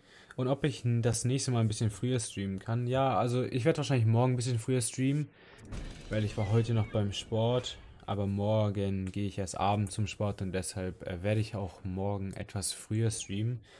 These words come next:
Schreibt mal eine Uhrzeit rein, wann ich am besten streamen sollte, also wann ihr dabei wärt.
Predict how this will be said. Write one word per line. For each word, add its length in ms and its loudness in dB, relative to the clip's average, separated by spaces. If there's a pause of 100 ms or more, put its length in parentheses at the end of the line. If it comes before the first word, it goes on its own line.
(160)
Schreibt 260 2
mal 160 2
eine 200 4
Uhrzeit 520 0
rein, 300 0
wann 200 2
ich 140 -2
am 120 0
besten 260 0
streamen 280 2
sollte, 300 -2
also 240 0
wann 160 2
ihr 80 0
dabei 400 0
wärt. 320 -2